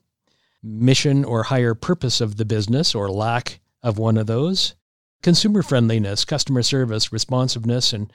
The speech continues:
history of consumer protection issues, including lawsuits, recalls, or regulatory penalties, and things like their public stance on social justice issues.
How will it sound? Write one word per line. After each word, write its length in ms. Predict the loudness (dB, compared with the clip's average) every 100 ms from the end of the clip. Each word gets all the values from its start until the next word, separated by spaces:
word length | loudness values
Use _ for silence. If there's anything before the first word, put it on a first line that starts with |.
| _ _ _
history 440 | -8 -4 0 2 2
of 120 | 2
consumer 420 | 2 2 4 2
protection 520 | 2 -2 -2 -2 0
issues, 360 | 0 0 -2 -2
including 400 | -4 -4 -4 -4
lawsuits, 640 | -2 0 0 -2 -4 -6 -10 _ _ _
recalls, 560 | -4 -2 0 0 -2 -2
or 80 | -4
regulatory 640 | -2 0 -2 -2 -6 -8
penalties, 680 | -4 -4 -2 -2 -2 -2 -6 _ _ _ _ _
and 120 | -4 2
things 240 | 4 4
like 240 | 2 0 -6 _ -6
their 200 | 2 2
public 380 | 2 2 2 0
stance 420 | 0 2 2 0
on 220 | 0 -2
social 380 | 0 -2 -2 -4
justice 440 | -4 -4 -4 -4
issues. 540 | -4 -4 -8 -10 -14